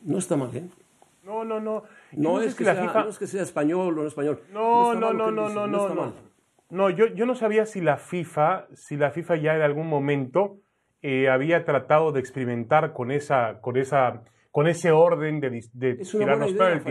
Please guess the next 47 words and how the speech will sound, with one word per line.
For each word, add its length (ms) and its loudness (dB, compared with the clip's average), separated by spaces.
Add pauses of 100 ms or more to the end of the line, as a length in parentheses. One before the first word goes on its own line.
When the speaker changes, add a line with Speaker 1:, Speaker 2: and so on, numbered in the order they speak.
Speaker 1:
Faitelson. 400 -14 (100)
Speaker 2:
Es 120 -8
Speaker 1:
Es 220 4
una 100 0
Speaker 2:
una 100 4
Speaker 1:
buena 20 2
Speaker 2:
muy 120 0
Speaker 1:
idea. 40 -2
Speaker 2:
buena 220 2
idea, 320 4
de 80 -4
acuerdo, 340 -2
porque 220 -8
finalmente 540 -6
es 120 -8
un 200 -8
tema, 260 0
los 160 -4
penaltis 340 -2
suelen 260 0
ser 160 -4
un 180 -6
tema 240 0
más 320 0
que 240 -4 (140)
técnico, 800 0 (300)
un 160 -6
tema 440 2
muy 360 -2
mental. 760 2 (460)
Y 160 -2
Speaker 1:
Es 60 2
Speaker 2:
entonces 420 0
Speaker 1:
técnico, 240 -2
Speaker 2:
el 60 0
que 80 -8
tira, 220 4
Speaker 1:
pero 120 -4
Speaker 2:
el 60 0
Speaker 1:
es 100 -6
Speaker 2:
que 80 0
tira 220 2
Speaker 1:
mental 140 -2
y 40 -2
Speaker 2:
primero, 360 2
Speaker 1:
de 40 -2
mucha, 380 -10